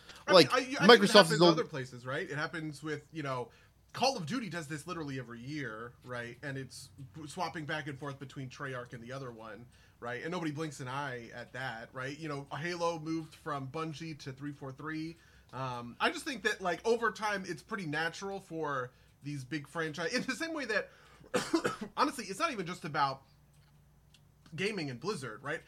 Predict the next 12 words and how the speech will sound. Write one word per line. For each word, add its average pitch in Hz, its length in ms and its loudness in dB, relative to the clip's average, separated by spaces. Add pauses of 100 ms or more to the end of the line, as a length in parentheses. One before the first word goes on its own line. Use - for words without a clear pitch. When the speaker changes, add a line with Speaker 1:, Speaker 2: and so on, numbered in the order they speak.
(120)
Speaker 1:
You 202 80 -6
can 277 80 -2
make 233 120 0
the 143 60 -8
same 208 220 -4
argument 190 360 -4
about 117 240 -8
movies, 151 640 -6 (120)
right? 135 280 -8 (220)
Where 180 160 2
it's 151 100 -8
like, 160 300 -2